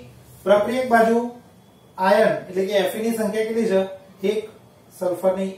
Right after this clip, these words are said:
એક, ઓક્સિજનની ચાર. નિપજ બાજુ એફ ઈ કેટલા છે? તો કે બે.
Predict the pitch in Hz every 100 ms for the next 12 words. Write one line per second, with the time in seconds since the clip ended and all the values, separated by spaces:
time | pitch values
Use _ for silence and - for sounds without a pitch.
0 | - 202 - - - - 170 - 175 165
1 | 170 190 - - - 180 - - - -
2 | _ - - - - - - - - -
3 | 180 220 262 247 - - 220 214 247 -
4 | 269 254 233 233 - - - 175 170 175
5 | 156